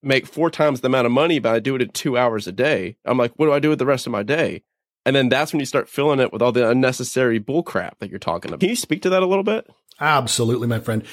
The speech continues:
Speaker 2: I teach this concept. So that pyramid is mine. And if anybody wants a copy of it, you can reach out to me and I'll happily send it.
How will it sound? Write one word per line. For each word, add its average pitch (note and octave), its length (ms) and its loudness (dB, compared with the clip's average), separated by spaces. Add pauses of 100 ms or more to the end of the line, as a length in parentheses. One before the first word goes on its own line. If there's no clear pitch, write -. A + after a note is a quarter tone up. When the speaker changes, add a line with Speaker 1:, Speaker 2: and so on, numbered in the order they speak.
(220)
Speaker 2:
I D3+ 80 0
teach A3+ 280 0
this E3 160 0
concept. D3+ 480 -2
So D3+ 120 -2
that C#3 200 0
pyramid D#3+ 340 2
is A2 140 -2
mine. B2+ 360 2
And A2 160 -2
if A#2+ 220 -4
anybody C3+ 380 2
wants B2 260 0
a B2 60 -4
copy B2 420 2
of A2+ 100 2
it, A2 140 0
you A#2 120 2
can A#2 400 0
reach B2 240 0
out A2 180 -4
to A2 80 -4
me A#2 80 0
and A2 100 -2
I'll G#2 100 -6
happily A2 380 -4
send B2 300 2
it. G2 180 -2